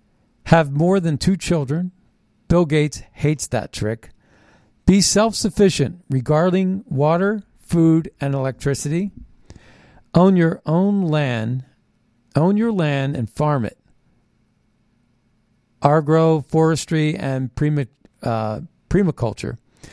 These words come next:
Improve the soil of your land. Be prepared to protect yourself and your property. Insist on your privacy. <clears throat> Look into Linux,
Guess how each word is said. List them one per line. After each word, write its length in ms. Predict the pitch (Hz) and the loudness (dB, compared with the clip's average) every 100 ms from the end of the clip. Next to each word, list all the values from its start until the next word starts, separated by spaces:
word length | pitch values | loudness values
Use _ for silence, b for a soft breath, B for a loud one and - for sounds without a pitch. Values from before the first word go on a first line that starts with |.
| B B B | B B B
Improve 440 | 143 - 190 226 | -4 4 4 4
the 120 | 185 | 0
soil 540 | 143 - 165 165 165 - | -2 0 0 0 -2 -4
of 200 | 143 139 | -6 -2
your 140 | 143 135 | -2 -2
land. 520 | 127 110 92 92 - b b b - | -4 -4 -6 -10 -14 b b b -2
Be 140 | 170 | 0
prepared 460 | 185 165 165 180 165 | 0 0 2 2 -2
to 80 | |
protect 480 | 139 131 - 156 - | -6 -4 -2 -4 -2
yourself 560 | 185 160 156 131 135 - - | -4 -4 -4 -2 -4 -10 -6
and 220 | 127 147 | -4 -2
your 80 | 180 | -2
property. 600 | - 143 127 127 127 135 b b b b b b | 0 0 0 -4 -6 -8 b b b b b b
Insist 520 | - - - 240 - | 0 0 2 0 0
on 180 | 185 165 | 0 0
your 140 | 156 | 0
privacy. 720 | 139 165 170 151 143 - 104 - _ | -2 -2 -2 -2 -4 -4 -8 -12 _
<clears throat> 140 | _ - 202 - 196 180 - 139 120 - _ _ _ _ _ _ - B B B B B | _ -8 -6 -6 -6 -6 -6 -6 -8 -14 _ _ _ _ _ _ -20 B B B B B
Look 240 | 180 185 | 0 2
into 220 | 214 196 160 | 2 2 0
Linux, 560 | 165 175 180 - - | 0 0 -2 -6 -12